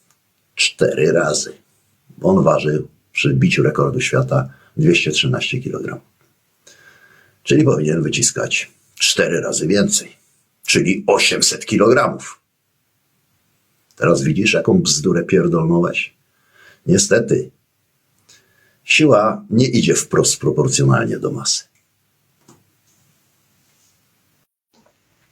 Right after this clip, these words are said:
Jeśli już mówimy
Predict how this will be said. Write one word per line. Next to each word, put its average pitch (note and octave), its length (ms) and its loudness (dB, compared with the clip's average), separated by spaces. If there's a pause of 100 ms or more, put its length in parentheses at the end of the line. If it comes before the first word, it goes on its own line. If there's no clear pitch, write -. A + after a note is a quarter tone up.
(1160)
Jeśli - 200 -2
już A2 240 2
mówimy G2+ 640 2